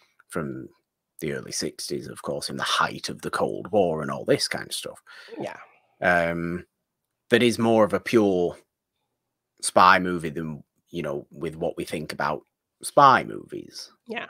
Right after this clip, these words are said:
Speaker 1: Um, but I think maybe aside from, aside from Bond, which I obviously like, and, and now Mission Impossible and things like that, I prefer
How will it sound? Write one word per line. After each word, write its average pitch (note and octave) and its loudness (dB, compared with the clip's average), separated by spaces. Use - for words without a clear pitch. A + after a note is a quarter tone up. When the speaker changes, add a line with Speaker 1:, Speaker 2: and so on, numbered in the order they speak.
Speaker 1:
Um, B1+ -10
but G#2 6
I A2+ -2
think G3 0
maybe C3+ 2
aside G#2+ 2
from, F2 -4
aside - 0
from D#2 -12
Bond, C2+ -2
which - -8
I C#2+ -4
obviously A#1 -10
like, G1+ -12
and, A#1 -12
and C2+ -10
now B1+ -10
Mission - -8
Impossible - -10
and G1+ -16
things B1+ -12
like - -14
that, B1+ -6
I C3+ 6
prefer E3 6